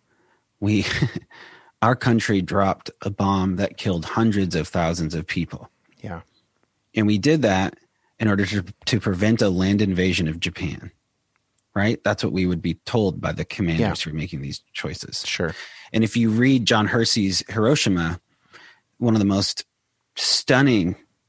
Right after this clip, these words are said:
Speaker 1: things I've ever read is the account of one of the, um, Christian priests who's there. And that, this is one of the reasons why Christian nationalism is so disturbing to me. But,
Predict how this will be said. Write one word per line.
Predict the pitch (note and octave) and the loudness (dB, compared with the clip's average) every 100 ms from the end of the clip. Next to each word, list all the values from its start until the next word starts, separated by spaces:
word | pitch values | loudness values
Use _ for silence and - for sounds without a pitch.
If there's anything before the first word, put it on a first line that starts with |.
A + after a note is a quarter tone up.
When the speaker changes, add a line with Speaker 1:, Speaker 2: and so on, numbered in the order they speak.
| _ _ - | _ _ -2
Speaker 1:
things | C3 A2 | 0 2
I've | G#2+ | 2
ever | A#2 G#2+ | 2 2
read | G2 A#2 B2 C2+ - - | 2 2 0 -4 -4 -4
is | G2+ | 0
the | G#2 | 0
account | G2 - A#2 A2 | 0 -2 0 0
of | G2+ F#2 | -2 -2
one | G#2 | 0
of | G2+ F2+ | 0 0
the, | D#2+ - | -4 -4
um, | F2+ E2 D#2 - | -6 -6 -8 -4
Christian | - - - A#2 G#2 F#2 - | -2 -2 0 0 0 -4 -6
priests | - C3 - - - - _ _ | -2 -2 -4 -6 -8 -10 _ _
who's | A#2 G#2 | -2 0
there. | F#2+ E2+ - - _ _ _ _ _ _ _ | -2 -4 -6 -20 _ _ _ _ _ _ _
And | A#2+ A#2+ G2+ F2+ _ _ _ _ _ _ _ _ | 2 2 2 -2 _ _ _ _ _ _ _ _
that, | B2 C3 | 0 2
this | B2+ B2 | 4 2
is | A2+ | 2
one | A#2 | 2
of | G#2 | 2
the | G2 | 2
reasons | G2+ G2 F#2 | 2 0 0
why | F#2 | 0
Christian | - - F#2 | 0 0 0
nationalism | F#2 A2 - F#2 E2+ E2+ D#2 - - | 0 0 0 0 0 -2 -4 -6 -8
is | F#2+ | -4
so | - - F#2+ | -2 0 0
disturbing | D#2+ - G#2 G2+ F#2 E2+ | 0 -2 0 0 -2 -4
to | - | -6
me. | B1+ C2+ - | -6 -8 -4
But, | F#2+ | -4